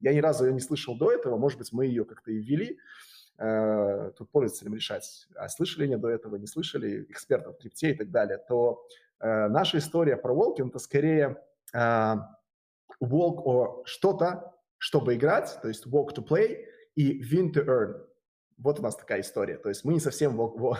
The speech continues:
<laughs> во-, вок-, во-, во-, эм, вок-, в-, блок-то-эрн продукты. То есть мы, что-то надо делать,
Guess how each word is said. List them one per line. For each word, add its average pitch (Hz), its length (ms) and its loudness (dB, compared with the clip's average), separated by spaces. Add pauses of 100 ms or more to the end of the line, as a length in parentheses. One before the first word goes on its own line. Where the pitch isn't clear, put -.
(140)
<laughs> 185 160 -14
во-, 127 260 -4
вок-, - 320 -6
во-, 120 240 -4
во-, 117 240 -2 (360)
эм, 113 600 0
вок-, 120 220 0 (180)
в-, 110 520 0
блок-то-эрн 107 580 -2 (180)
продукты. 117 480 -4 (320)
То 110 60 2
есть 107 160 0
мы, 131 300 4
что-то 170 360 2
надо 120 200 2
делать, 202 340 2